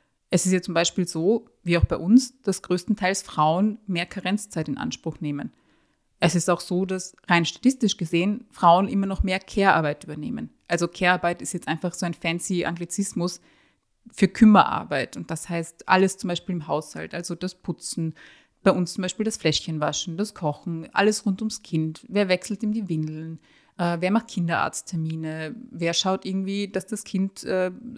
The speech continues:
Beikost startet oder sowas? Also all diese ganzen Sachen, die sich dann auch immer weiterentwickeln, je größer das Kind ist, würde ich jetzt einfach mal zu dieser Kümmerarbeit zählen. Und das machen eben rein statistisch gesehen mehr Frauen. Also kümmern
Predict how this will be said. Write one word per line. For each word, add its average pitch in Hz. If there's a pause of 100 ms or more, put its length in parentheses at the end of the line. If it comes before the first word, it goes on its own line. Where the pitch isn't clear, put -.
(600)
Beikost 160
startet 151
oder 156
sowas? 160
Also 170
all 220
diese 214
ganzen 196
Sachen, 185
die 185
sich 180
dann 170
auch 170
immer 190
weiterentwickeln, 180
je 160
größer 180
das 170
Kind -
ist, 262 (360)
würde 190
ich 185
jetzt -
einfach 175
mal 165
zu -
dieser 170
Kümmerarbeit -
zählen. - (360)
Und -
das 170
machen 220
eben 180
rein 185
statistisch -
gesehen 190
mehr 196
Frauen. 160 (800)
Also 175
kümmern 214